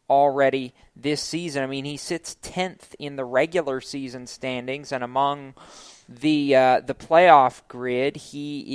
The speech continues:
is, I think, eleventh of the sixteen with a pretty good buffer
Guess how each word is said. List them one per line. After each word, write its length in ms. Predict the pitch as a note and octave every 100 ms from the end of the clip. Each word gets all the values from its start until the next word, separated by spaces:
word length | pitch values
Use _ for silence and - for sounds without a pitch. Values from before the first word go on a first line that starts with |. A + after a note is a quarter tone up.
| C#3
is, 640 | C#3+ D3 D3+ D#3 D#3 D3 C#3
I 160 | A#2+
think, 400 | - _ D3+ D#3
eleventh 760 | C#3+ C3 C3 B2+ E3 F3 _ - _ _ _
of 200 | C3+ B2+
the 100 | C3
sixteen 800 | - D#3+ - - C#3+ D3+ E3 E3
with 160 | C#3+
a 60 | B2
pretty 420 | - - F3+ F#3
good 340 | D3 D3+ C3+ -
buffer 440 | B2+ - D3